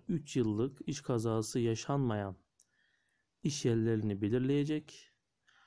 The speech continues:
Başvuruya gerek kalmadan koşulları yerine getiren iş yerlerine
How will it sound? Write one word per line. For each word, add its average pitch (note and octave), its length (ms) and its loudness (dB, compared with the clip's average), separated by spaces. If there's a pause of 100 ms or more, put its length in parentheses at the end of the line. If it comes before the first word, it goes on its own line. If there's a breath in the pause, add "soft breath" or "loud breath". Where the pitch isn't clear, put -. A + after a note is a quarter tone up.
(300 soft breath)
Başvuruya A#2+ 720 0
gerek A2 380 0
kalmadan A#2+ 680 0
koşulları A2+ 580 0
yerine A2+ 340 2
getiren G#2+ 420 -2
iş - 260 -4
yerlerine G#2+ 600 0